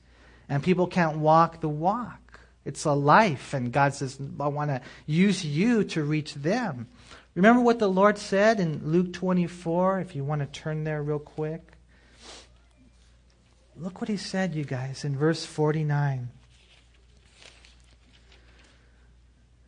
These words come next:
Luke twenty-four, verse forty-nine, He says, "Behold, I send the promise of my Father upon you.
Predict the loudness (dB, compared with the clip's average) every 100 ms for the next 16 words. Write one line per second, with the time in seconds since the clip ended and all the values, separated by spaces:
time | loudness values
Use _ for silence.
0 | _ _ _ _ _ _ _ -2 0 0
1 | -2 -16 -8 0 0 0 0 2 2 -2
2 | -6 -2 0 0 0 0 -2 -4 -6 -4
3 | -4 0 2 4 4 2 -2 -2 -2 -2
4 | -4 -2 0 0 -4 -4 -4 -4 -2 -2
5 | 0 -2 -4 -6 -8 -4 -2 -2 -4 -8